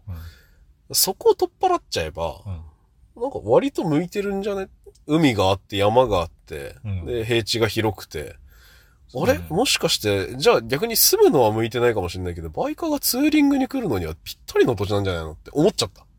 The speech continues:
Speaker 1: あー、でもそれはあるかもしれん。
Speaker 2: はい。
Speaker 1: そう言われてみれば。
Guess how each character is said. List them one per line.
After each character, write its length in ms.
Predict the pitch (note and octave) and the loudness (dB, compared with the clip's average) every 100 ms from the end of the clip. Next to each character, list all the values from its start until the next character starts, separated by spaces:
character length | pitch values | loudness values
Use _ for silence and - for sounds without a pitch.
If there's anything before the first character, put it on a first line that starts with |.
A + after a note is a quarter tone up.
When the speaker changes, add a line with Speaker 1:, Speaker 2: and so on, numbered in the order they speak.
| _ - | _ -6
Speaker 1:
あ 380 | A2 C3 C3+ | 0 4 6
ー、 20 | C3 | 6
で 100 | D#3+ | 2
も 100 | A#2+ | 0
そ 200 | - F#3+ | -2 0
れ 100 | D#4 | 6
は 460 | E4 D#4 C#4+ G#3+ - | 6 6 4 0 -4
あ 100 | G#3 | -2
る 100 | A#3 | -2
か 120 | C3+ | 0
も 120 | A2+ | 0
し 120 | G2+ G2+ | 0 -2
れ 80 | |
ん。 120 | F2 E2+ | -4 -8
Speaker 2:
は 280 | - - G#2 | -10 0 0
い。 40 | E2 - _ _ _ | 0 -12 _ _ _
Speaker 1:
そ 260 | - D3+ | -6 -4
う 20 | |
言 100 | D3 | 0
わ 100 | C#3+ | 2
れ 120 | C#3+ C#3+ | 2 2
て 100 | C#3 | -2
み 100 | B2+ | 0
れ 120 | G2 | -2
ば。 160 | E2 | -4